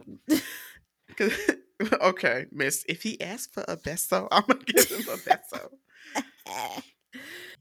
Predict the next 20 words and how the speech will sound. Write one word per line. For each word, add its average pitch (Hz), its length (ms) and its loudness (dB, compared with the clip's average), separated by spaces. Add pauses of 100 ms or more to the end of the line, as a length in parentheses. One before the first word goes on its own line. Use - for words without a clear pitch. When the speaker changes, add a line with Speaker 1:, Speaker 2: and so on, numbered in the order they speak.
(140)
Speaker 1:
Anyway. 220 380 -4
Speaker 2:
You 370 100 -2
know, 190 280 2
a - 60 2
little 254 200 0
bit 233 180 2
mo 175 220 4
happens, 156 760 2
and 135 600 2 (180)
essentially 185 480 4
they 147 220 8
end 135 140 2
up 120 120 0
growing 123 300 0
apart, - 420 -6 (160)
her 123 260 -6
and - 160 -8
Speaker 1:
Yeah. - 300 -2
Speaker 2:
Greg. - 80 -16 (120)
Because, 165 580 2